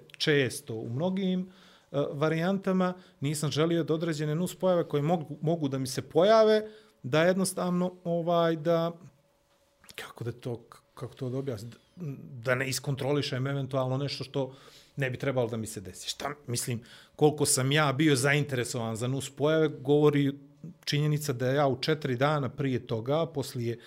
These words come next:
tri mjeseca, sam otišao na tri fudbala, izradio sam dobru upalu mišića,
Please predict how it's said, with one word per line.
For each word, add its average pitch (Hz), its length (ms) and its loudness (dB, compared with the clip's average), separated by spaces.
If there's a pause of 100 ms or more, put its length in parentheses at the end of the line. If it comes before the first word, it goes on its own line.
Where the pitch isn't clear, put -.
(260)
tri 160 260 4
mjeseca, 131 520 -2
sam 127 200 -6
otišao 127 360 -4
na 110 100 -4
tri 139 340 0
fudbala, 127 640 -4 (380)
izradio 117 580 -2
sam 113 320 -6 (640)
dobru 123 540 6
upalu 117 380 -4 (400)
mišića, 135 720 -4